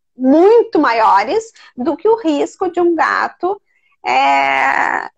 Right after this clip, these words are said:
ter o sarcoma no local de aplicação. E aí, o que que se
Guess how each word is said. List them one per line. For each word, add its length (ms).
ter 320
o 60
sarcoma 540
no 60
local 260
de 80
aplicação. 480
E 120
aí, 200
o 120
que 160
que 100
se 160